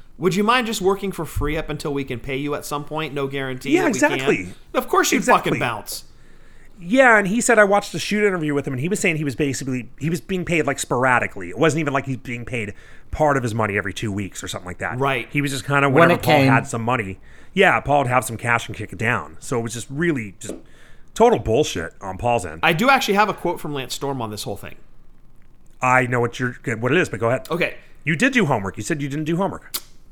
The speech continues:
Speaker 1: You know, I tell stories.
Speaker 3: What a show-off.
Speaker 1: So
Speaker 2: <laughs>
Speaker 1: here's Lance Storm's quote on any heat that Mike Awesome had being unjustified. "The true
Speaker 2: Mm-hmm.
Speaker 1: story is that Mike was owed a significant amount of money from E C W,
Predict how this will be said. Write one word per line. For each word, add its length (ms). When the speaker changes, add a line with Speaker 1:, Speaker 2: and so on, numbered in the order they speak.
Speaker 1:
You 140
know, 380
I 100
tell 180
stories. 460
Speaker 3:
What 140
a 60
show-off. 560
Speaker 1:
So 380
Speaker 2:
<laughs> 80
Speaker 1:
here's 300
Lance 240
Storm's 280
quote 320
on 160
any 260
heat 240
that 120
Mike 300
Awesome 400
had 300
being 280
unjustified. 640
"The 80
true 200
Speaker 2:
Mm-hmm. 60
Speaker 1:
story 320
is 100
that 120
Mike 280
was 160
owed 160
a 60
significant 640
amount 300
of 120
money 280
from 200
E 120
C 180
W, 440